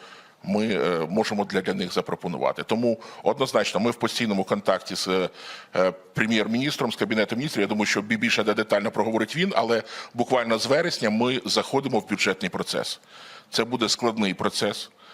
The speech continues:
Це буде важкий про-, процес, тут будуть важкі рішення, але я глибоко переконаний, що, як завжди, ми знайдемо спільне і мудре рішення для того, щоб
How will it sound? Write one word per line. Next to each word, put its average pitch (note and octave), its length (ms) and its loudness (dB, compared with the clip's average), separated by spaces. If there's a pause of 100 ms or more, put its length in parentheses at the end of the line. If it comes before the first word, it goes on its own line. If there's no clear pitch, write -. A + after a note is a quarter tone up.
(160)
Це - 160 2
буде A2+ 300 2
важкий G2 440 0
про-, - 180 -4
процес, A2 380 0
тут A#2+ 140 -10
будуть A#2+ 280 -2
важкі A2+ 420 0
рішення, A2 480 -2 (360)
але A2 280 2
я A#2 260 2
глибоко A2 400 -2
переконаний, C#3 460 -2
що, - 140 2
як G2+ 100 -2
завжди, B2 320 0
ми G2 100 0
знайдемо G2+ 500 -2 (260)
спільне C3 420 0
і A2 40 2
мудре G#2+ 300 0
рішення A#2+ 320 -2
для G2+ 120 -2
того, G2+ 200 -2
щоб - 180 -2